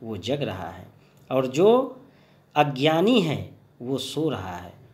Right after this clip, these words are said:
तो सभी अज्ञानियों को संबोधित करते हुए कबीरदास जी कहते हैं कि "कबीर सूता क्या करे, काहे न देखे जागी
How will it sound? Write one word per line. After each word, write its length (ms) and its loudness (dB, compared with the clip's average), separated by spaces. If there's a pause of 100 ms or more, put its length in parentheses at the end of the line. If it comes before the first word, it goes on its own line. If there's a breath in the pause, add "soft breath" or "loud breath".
(100)
तो 60 -8
सभी 340 0
अज्ञानियों 680 0
को 160 -2
संबोधित 580 -6
करते 360 -12
हुए 180 -10
कबीरदास 600 -10
जी 80 -12
कहते 340 -10
हैं 200 -8
कि 120 -8
"कबीर 500 -4
सूता 440 -10
क्या 240 -12
करे, 520 2 (520 loud breath)
काहे 460 8
न 240 0
देखे 500 -4
जागी 500 -2